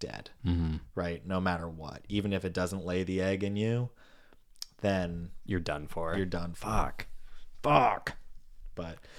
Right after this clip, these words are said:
Speaker 1: yeah, that thing wraps around her neck, and they're, they have to rip it off, and it's, like, stronger than three men.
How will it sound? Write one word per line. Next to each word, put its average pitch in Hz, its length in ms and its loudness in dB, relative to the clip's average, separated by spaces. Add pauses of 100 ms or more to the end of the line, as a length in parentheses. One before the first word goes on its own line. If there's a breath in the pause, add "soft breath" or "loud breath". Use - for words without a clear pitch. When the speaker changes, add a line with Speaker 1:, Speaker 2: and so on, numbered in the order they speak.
(520 loud breath)
Speaker 1:
yeah, 95 260 8 (200)
that 113 280 8
thing 120 300 4
wraps 110 340 8
around 107 300 6
her 95 80 2
neck, 90 500 0 (400)
and 101 300 0
they're, 95 680 0 (280)
they 101 140 -2
have 98 180 -2
to 92 120 -2 (160)
rip 92 260 0
it 90 80 -2
off, 90 400 0
and 80 280 -8 (100)
it's, 113 220 4
like, 139 180 8
stronger 165 560 8
than 160 240 6
three 127 460 2
men. 95 500 4